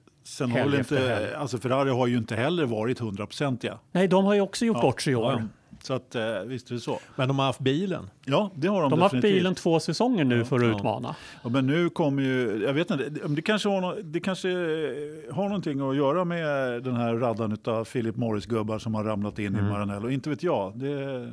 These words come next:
Speaker 1: så kan det vara, precis som
Speaker 3: Mm.
Speaker 1: du säger. Tidigare så var det en järnhand. Och det här var året som man skulle utmana Mercedes på riktigt allvar och sen så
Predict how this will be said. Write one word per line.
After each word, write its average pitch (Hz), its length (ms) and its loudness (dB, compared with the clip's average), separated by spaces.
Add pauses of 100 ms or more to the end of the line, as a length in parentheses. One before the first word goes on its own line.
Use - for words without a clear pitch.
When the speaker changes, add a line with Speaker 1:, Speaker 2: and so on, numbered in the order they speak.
Speaker 1:
så 156 140 -6
kan 165 160 -4
det 151 60 0
vara, 147 240 0
precis 127 220 -2
som 127 80 -2
Speaker 3:
Mm. 123 60 2
Speaker 1:
du 117 60 -2
säger. 131 360 0
Tidigare 139 420 -2
så 143 120 -8
var 165 200 -4
det 151 80 -6
en 127 140 -2
järnhand. 101 440 -6 (440)
Och 123 320 0
det 120 100 0
här 127 100 2
var 139 100 2
året 127 300 2
som 123 100 0
man 120 120 2
skulle 113 260 -2
utmana 120 480 -2
Mercedes 117 400 -4
på 104 420 -4 (340)
riktigt 123 320 -4
allvar 120 440 0
och 101 100 -4
sen 113 180 -6
så 113 220 -6